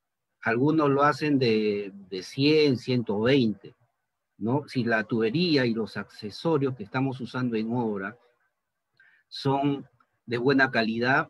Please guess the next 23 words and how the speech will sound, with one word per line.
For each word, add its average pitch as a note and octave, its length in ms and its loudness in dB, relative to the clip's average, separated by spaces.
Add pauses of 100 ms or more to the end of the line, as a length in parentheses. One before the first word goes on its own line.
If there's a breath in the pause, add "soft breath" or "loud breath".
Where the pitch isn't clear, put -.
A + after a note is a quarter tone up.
(100)
sobrado B2+ 720 0
pueden C3+ 260 2
soportar B2+ 800 -2
un, C3 320 -4
una C3 260 -2
presión C3+ 680 0
en G#2+ 100 -6
la G2+ 140 -6
prueba C3 320 0
de G2 100 -2
ciento A#2+ 320 -4
cincuenta A2 560 -4
P A2 200 -2
S G#2 220 -8
I. G2 240 -4 (840)
En B2+ 160 0
realidad, C#3 480 4
los D3+ 160 2
fabricantes C3 840 0
de G#2 160 -4
las G#2 220 -8
tuberías A#2+ 440 -2
buenas, A2+ 540 0